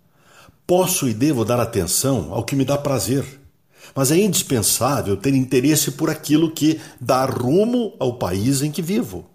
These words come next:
Os desmandos da política e a reeleição sistemática dos aproveitadores no Brasil têm dois grandes patrocinadores. O primeiro deles, a ignorância,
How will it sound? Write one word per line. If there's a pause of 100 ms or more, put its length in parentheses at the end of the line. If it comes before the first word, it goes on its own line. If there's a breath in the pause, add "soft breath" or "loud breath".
(560 loud breath)
Os
desmandos
da
política (500 loud breath)
e
a
reeleição
sistemática
dos
aproveitadores
no
Brasil (240 loud breath)
têm
dois
grandes
patrocinadores. (720 soft breath)
O
primeiro
deles,
a
ignorância,